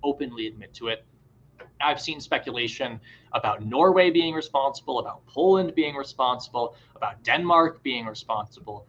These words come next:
about Russia being responsible even. Um, and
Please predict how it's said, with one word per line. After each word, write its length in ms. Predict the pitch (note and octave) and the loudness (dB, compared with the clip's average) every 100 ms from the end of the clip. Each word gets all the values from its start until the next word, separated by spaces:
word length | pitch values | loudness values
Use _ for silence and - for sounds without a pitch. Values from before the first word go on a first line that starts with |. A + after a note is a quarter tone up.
| _ - | _ -2
about 320 | B2 A#2+ A#2+ | 0 0 6
Russia 420 | D#3 F3+ F3 D3+ | 8 8 4 0
being 240 | C3 A2+ G#2+ | -2 -4 -8
responsible 720 | G#2+ - A2+ - - A2 G#2 | -14 -14 -14 -14 -20 -16 -18
even. 220 | G2+ - _ _ _ - | -18 -20 _ _ _ -2
Um, 520 | A#2+ A2+ A2+ G#2+ G2+ _ _ _ _ - | 0 2 2 0 -6 _ _ _ _ -4
and 520 | C#3 C#3 C3+ C3 B2 | 0 2 0 -2 -8